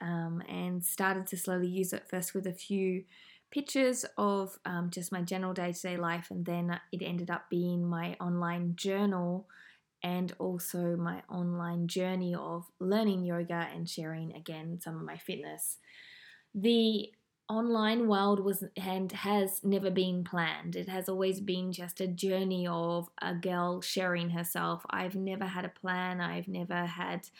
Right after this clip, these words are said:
the ability to have sponsorship, and I've never really known what exactly I'm doing, except that I'm sharing how I feel in the moment or what I'm utilizing in the moment.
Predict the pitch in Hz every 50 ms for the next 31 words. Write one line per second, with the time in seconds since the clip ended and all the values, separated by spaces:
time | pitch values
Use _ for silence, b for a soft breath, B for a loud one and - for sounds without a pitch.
0 | B B B B B B 196 185 185 196 190 185 180 175 175 - - 190 185 175
1 | - - 175 170 170 170 170 - - - 202 208 208 202 208 208 185 - - -
2 | 190 180 175 - - - B B B B B B B B - 175 175 180 185 180
3 | 185 185 180 - - 185 185 185 190 - 202 208 226 226 220 220 220 220 220 214
4 | 208 202 196 196 196 196 196 196 202 208 214 208 208 196 190 190 190 190 190 185
5 | 185 - 185 180 - - 196 190 180 185 185 175 - 202 208 202 190 185 190 -
6 | - - 202 190 - - - 175 185 185 185 175 - - 190 185 185 180 180 170
7 | - - 185 180 175 175 180 180 175 175 - - 190 185 185 185 180 175 175 175
8 | 175 175 180 185 196 190 185 175 175 175 175 175 175 175 180 185 180 175 175 175
9 | 175 175 185 185 175 170 160 160 165 165 - 175 175 170 165 165 165 170 180 185
10 | 180 170 165 156 165